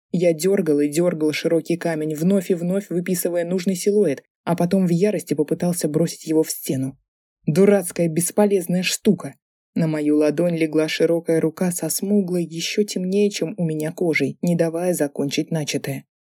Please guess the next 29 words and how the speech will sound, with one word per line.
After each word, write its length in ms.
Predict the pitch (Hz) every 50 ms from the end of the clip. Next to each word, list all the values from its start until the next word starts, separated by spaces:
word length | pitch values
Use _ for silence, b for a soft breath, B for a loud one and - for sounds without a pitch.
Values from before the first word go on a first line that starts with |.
| _ _ _ _ _ _
«Мы 220 | - 160 165 160
спасём 500 | 151 - - 165 156 - - 190 175 151
её, 180 | 147 139 139 143
Рэй», 340 | 147 147 135 135 - _ _ _ _ _ _
сказал 420 | - - - 147 135 139 135 135
брат. 280 | 143 151 139 131 - - _ _ _ _ _ _
«Я 200 | - 175 175 165
обещаю 560 | 160 151 147 175 170 - - - 170 147 139 139
тебе. 380 | - - - 139 127 - - _ _ _
Я 180 | 175 170 185
не 140 | 185 185 185
знаю, 280 | 175 190 180 156 147 139
какая 300 | 156 151 - 160 156 151
девушка 360 | 151 160 151 143 143 - 151
смогла 360 | - - 151 151 147 151 147
растопить 400 | 147 143 - - 147 - 151 -
твоё 220 | - 156 160 156
сердце, 440 | 156 - - 214 208 - - 202 - - _ _ _
но 140 | - 185 196
кем 300 | - - 196 190 160 147
бы 120 | 135 143
она 200 | 143 147 147 147
ни 120 | 143 143 139
была, 420 | 135 147 165 185 196 196 196 - _
она 320 | - 160 160 156 156 165
теперь 360 | 170 - - - - 143 147 131
для 180 | 143 156 156
меня 280 | 156 156 151 147 147 139
сестра. 520 | - - 156 - - - - 135 127 135